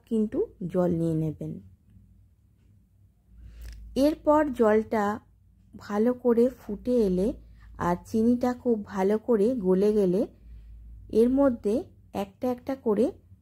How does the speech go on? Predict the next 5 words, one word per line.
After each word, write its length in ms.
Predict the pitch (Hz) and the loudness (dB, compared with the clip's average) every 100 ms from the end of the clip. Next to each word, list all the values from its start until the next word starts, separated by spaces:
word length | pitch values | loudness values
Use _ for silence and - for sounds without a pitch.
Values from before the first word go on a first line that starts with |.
| _ - _ _ _ _ - | _ -20 _ _ _ _ -10
রসগোল্লার 840 | 190 196 202 - 254 247 214 202 285 - _ _ - | 0 2 2 0 -4 0 0 0 -2 -8 _ _ -14
গুলো 280 | 175 185 233 - | -4 -2 -2 -2
ছেড়ে 260 | 208 175 160 | -2 -2 0
দেব, 180 | 156 147 151 - - - _ _ _ - - - | -2 -2 -6 -8 -18 -20 _ _ _ -20 -16 -2
সরি, 300 | 254 226 | 0 2